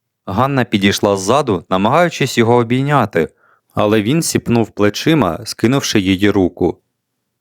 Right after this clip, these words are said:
«З'явилася», огризнувся хлопчик. «Тобі ж було добре там, з чужим чоловіком». Очі Ганни розширились. «Синку, ти що? З яким чоловіком?»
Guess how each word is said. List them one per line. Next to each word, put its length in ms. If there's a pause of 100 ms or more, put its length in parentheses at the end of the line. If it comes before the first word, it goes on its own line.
«З'явилася», 1000 (260)
огризнувся 680
хлопчик. 640 (580)
«Тобі 220
ж 80
було 220
добре 360
там, 460
з 120
чужим 380
чоловіком». 720 (840)
Очі 340
Ганни 340
розширились. 800 (600)
«Синку, 680 (100)
ти 120
що? 540 (180)
З 180
яким 320
чоловіком?» 760